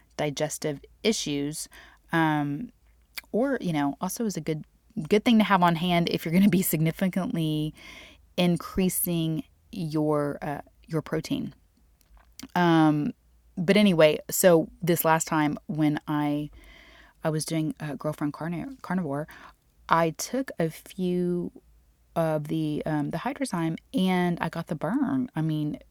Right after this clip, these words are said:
which historically, um,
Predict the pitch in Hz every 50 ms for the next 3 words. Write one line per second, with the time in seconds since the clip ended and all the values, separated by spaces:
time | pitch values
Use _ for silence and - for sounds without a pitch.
0 | _ - 175 180 190 190 - - - - - - _ _ _ _ 175 190 196 -
1 | - - 311 415 453 392 - - 175 165 156 151 151 247 - - _ _ _ _
2 | _ _ _ _ _ _ _ _ _ - _ _ - 180 175 175 170 170 165 165
3 | 160 160 -